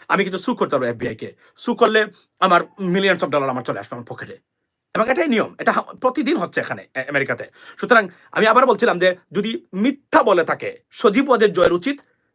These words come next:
এফবিআই কে সু করা এবং আরো দুইশো তিনশো মিলিয়নের মালিক হয়ে যাওয়া,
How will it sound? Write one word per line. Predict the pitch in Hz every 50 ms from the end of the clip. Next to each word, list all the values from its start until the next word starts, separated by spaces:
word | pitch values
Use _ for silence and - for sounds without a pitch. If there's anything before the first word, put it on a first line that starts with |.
| _ _ -
এফবিআই | 196 185 - - 160 208 190 180
কে | 180 254 269 494 415 - _ _ _ _
সু | - - - - 254
করা | - 262 240 254 294 427 - _ _ _ _ _
এবং | 170 170 165 160 143 139 _ _ _ -
আরো | 190 208 214 202
দুইশো | 185 165 202 202 214 240
তিনশো | 233 226 202 220 196
মিলিয়নের | 185 180 185 175 165 160
মালিক | 147 143 139 -
হয়ে | 147 139
যাওয়া, | 135 135 135 156 196